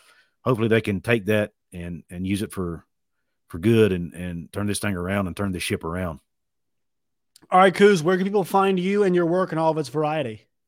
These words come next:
Speaker 1: I am at Coos's Corner. It's C O U Z apostrophe S Corner on YouTube. I cover West Virginia football. I cover a lot on conference realignment, touch on a little bit of Big Twelve stuff.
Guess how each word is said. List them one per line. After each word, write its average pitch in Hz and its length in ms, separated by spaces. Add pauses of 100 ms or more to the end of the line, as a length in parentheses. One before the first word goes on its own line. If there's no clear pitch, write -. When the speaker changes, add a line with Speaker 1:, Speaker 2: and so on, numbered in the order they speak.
(580)
Speaker 1:
I 143 140
am 139 160
at 151 220
Coos's 143 360
Corner. 151 380
It's - 360
C 139 240
O - 20
U 143 200
Z 127 180
apostrophe 123 600
S 131 260
Corner 127 360
on 110 160
YouTube. 135 480
I 98 60
cover 113 400 (280)
West 127 200
Virginia 120 260
football. 123 480
I 110 60
cover 107 260
a 98 60
lot 117 180
on 107 100
conference 110 320
realignment, 120 500 (480)
touch 117 200
on 110 60
a 110 40
little 113 120
bit 113 100
of 98 60
Big 104 140
Twelve 117 260
stuff. 120 400